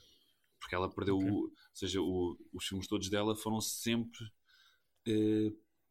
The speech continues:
Speaker 1: ou seja, perderam os prémios principais para filmes de homens.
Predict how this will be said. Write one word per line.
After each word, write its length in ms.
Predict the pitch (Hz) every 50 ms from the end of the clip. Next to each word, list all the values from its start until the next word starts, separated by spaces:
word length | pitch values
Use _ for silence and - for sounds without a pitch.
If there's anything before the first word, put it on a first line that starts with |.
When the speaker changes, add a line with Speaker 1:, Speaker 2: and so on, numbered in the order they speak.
| _
Speaker 1:
ou 60 | _
seja, 240 | - - 107 95 95
perderam 360 | 92 - 98 98 113 110 110
os 140 | 110 107 101
prémios 340 | - - 117 113 110 110 107
principais 580 | - 113 107 - 113 113 - 110 110 110 107 -
para 600 | - - 117 113 113 113 113 113 117 117 117 110
filmes 340 | - - 120 113 113 113
de 60 | 107 117
homens. 560 | 117 117 113 113 113 110 110 110 110 113